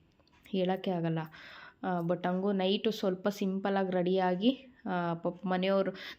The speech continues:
ನಮ್ಮ ಮನೆಯವರೆಲ್ಲ ಕೇಕೆಲ್ಲ ತೊಗೊಂಬಂದು ರೆಡಿ ಮಾಡಿದರು. So ಹಂಗಾಗಿ, ಆ, ಸೆಲೆಬ್ರೇಟ್ ಮಾಡಿಕೊಂಡೆ ನಾನು.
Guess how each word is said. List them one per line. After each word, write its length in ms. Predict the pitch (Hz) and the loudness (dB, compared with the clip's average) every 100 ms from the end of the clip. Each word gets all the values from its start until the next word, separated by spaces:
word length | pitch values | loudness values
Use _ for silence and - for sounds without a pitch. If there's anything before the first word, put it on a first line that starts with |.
| - | 0
ನಮ್ಮ 120 | 202 | 2
ಮನೆಯವರೆಲ್ಲ 480 | 190 190 196 185 180 | 6 6 6 4 2
ಕೇಕೆಲ್ಲ 440 | 180 185 185 185 | 0 -2 2 0
ತೊಗೊಂಬಂದು 840 | 180 175 175 180 180 175 185 180 170 | 0 0 0 2 0 0 2 2 2
ರೆಡಿ 220 | 170 180 | 2 4
ಮಾಡಿದರು. 540 | 190 175 165 170 254 - - - - - | 4 2 0 0 -2 -4 -18 -20 -10 2
So 140 | 196 | 2
ಹಂಗಾಗಿ, 580 | 175 180 180 175 180 226 175 165 - _ _ _ _ _ - - _ _ _ - | 4 2 2 0 2 2 2 -6 -12 _ _ _ _ _ -20 -20 _ _ _ -2
ಆ, 380 | 214 190 180 175 | 2 4 4 0
ಸೆಲೆಬ್ರೇಟ್ 560 | 180 190 185 185 196 196 | 0 2 2 2 0 2
ಮಾಡಿಕೊಂಡೆ 600 | 185 196 208 214 196 185 | 2 2 2 2 2 2
ನಾನು. 420 | 180 175 196 - | 0 -2 -4 -6